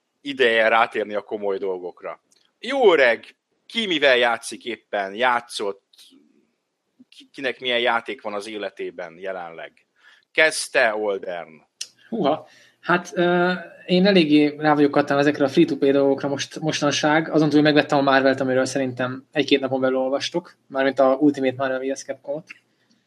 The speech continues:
Speaker 2: Ja, nem! Hú, ez egy külön sztori. Na mindegy, mindegy.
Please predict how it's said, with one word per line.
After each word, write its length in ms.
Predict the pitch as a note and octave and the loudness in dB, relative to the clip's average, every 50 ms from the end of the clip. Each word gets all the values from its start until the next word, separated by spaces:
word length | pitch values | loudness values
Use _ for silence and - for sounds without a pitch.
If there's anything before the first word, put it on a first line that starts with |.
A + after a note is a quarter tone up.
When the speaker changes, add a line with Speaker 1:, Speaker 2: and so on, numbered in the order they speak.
| _ _ | _ _
Speaker 2:
Ja, 100 | - G3+ | 2 4
nem! 360 | A#3+ B3 G3 - - A2 - _ _ _ _ _ _ _ _ _ _ _ _ _ - | 6 6 4 4 2 -4 -16 _ _ _ _ _ _ _ _ _ _ _ _ _ 4
Hú, 140 | A3+ A#3 | 6 6
ez 100 | G3 D3+ | 8 6
egy 80 | D#3+ D#3 | 4 4
külön 200 | - D#3+ C#3+ C3+ | 4 4 4 2
sztori. 340 | B2 - C#3+ A#2+ A2 G#2+ - - | 0 -4 -8 -10 -10 -10 -6 0
Na 80 | B3+ | 2
mindegy, 360 | B3 G3 D3 B2+ B2 A#2 - - _ _ | 2 2 2 0 -4 -8 -10 -14 _ _
mindegy. 340 | - F3 C#3+ B2+ A#2+ A#2+ | -4 -4 -2 -2 -4 -8